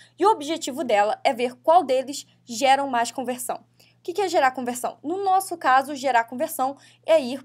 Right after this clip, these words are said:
para a página que nós colocamos. Então, no seu caso, pode ser para quem fez a compra do seu serviço, ou pode ser para quem clicou em algum lugar específico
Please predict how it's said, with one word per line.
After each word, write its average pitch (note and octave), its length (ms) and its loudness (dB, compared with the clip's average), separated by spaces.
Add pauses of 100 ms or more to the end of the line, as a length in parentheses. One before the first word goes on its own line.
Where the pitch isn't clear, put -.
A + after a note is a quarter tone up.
para C4+ 260 4
a C#4 120 0
página B3 440 -2
que B3+ 100 -14
nós A3 200 -4
colocamos. A#3+ 560 -6
Então, E4+ 140 -6
no F#4+ 80 -8
seu F4+ 160 -4
caso, C#4+ 280 0
pode B3 240 -4
ser - 260 -6 (200)
para B3 120 -6
quem B3 180 -6
fez A3 360 -4
a A#3 100 -2
compra D4 680 -2 (140)
do C4 80 -8
seu B3+ 180 -4
serviço, B3+ 640 -6 (260)
ou C4 80 -6
pode C4 220 2
ser C#4 100 -2
para A3 140 -6
quem A#3+ 220 -8
clicou C#4 600 0
em B3 140 -4
algum A#3 220 -4
lugar A#3 180 0
específico D4 720 -6